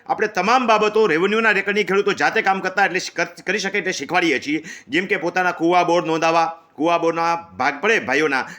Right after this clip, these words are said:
તો એકબીજાને પાણીના ભાગ આપવા નોંધાવા, ભાઈ જ્યારે જમીન વેચી નાખે તો બીજી વ્યક્તિ સાથે કજિયા ન થવા જોઈએ, તો આવા હકો કમી કરવા, એવી સિવાય પાણીની પાઇપલાઇનો નોંધાવી, વૃક્ષો નોંધાવા વગેરે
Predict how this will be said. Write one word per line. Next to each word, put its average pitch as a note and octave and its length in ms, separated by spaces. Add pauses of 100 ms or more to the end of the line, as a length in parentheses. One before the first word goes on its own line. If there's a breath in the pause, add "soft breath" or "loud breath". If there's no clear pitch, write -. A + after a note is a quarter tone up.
તો D3+ 120
એકબીજાને D#3+ 380
પાણીના D#3 340
ભાગ C#3 260
આપવા D#3+ 240
નોંધાવા, D#3+ 400
ભાઈ D3 260
જ્યારે D#3+ 220
જમીન D3 300
વેચી D3+ 300
નાખે D3+ 340 (260 loud breath)
તો D3 80
બીજી C#3+ 220
વ્યક્તિ E3+ 220
સાથે D#3+ 200
કજિયા C#3 300
ન D#3 140
થવા E3+ 240
જોઈએ, F3 200
તો E3 80
આવા D3 320
હકો D#3 180
કમી A3 280
કરવા, D3 360 (300 loud breath)
એવી F3+ 180
સિવાય F3 360 (260 loud breath)
પાણીની E3+ 360
પાઇપલાઇનો E3+ 520
નોંધાવી, E3 420
વૃક્ષો D3+ 340
નોંધાવા E3+ 400
વગેરે D#3 500